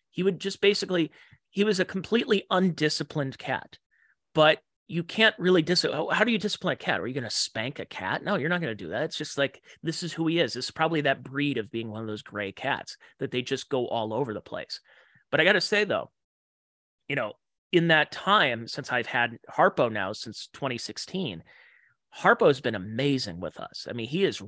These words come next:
really, really helped us grieve. Harpo was, Harpo was Woody. I used to, I had a previous relationship who had a, had a puggle. And the puggle, I, I,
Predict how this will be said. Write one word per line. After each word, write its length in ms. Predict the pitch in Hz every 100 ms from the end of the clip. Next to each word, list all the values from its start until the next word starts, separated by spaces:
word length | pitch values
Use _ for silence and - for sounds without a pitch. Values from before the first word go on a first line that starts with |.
| 110
really, 420 | 117 151 156 131
really 280 | 110 117 104
helped 280 | 98 104 -
us 120 | 95
grieve. 400 | - 104 78 55 _ _ _ _ -
Harpo 420 | 208 254 214 185
was, 480 | 165 151 135 - - _ _ -
Harpo 320 | 202 254 269
was 380 | 196 190 330 233
Woody. 400 | 127 98 - - _ _ _ _ _ -
I 100 | 143
used 300 | 240 247 -
to, 380 | 214 175 160 175
I 100 | -
had 80 | 165
a 40 | 160
previous 400 | - 202 214 190
relationship 600 | 165 151 139 139 - -
who 120 | 123
had 100 | 117
a, 100 | 107 - -
had 120 | -
a 40 | 113
puggle. 460 | - 240 147 82 - _ _ _ _ _ -
And 200 | 147 147
the 40 |
puggle, 340 | 143 277 262 175
I, 120 | 165
I, 200 | - 190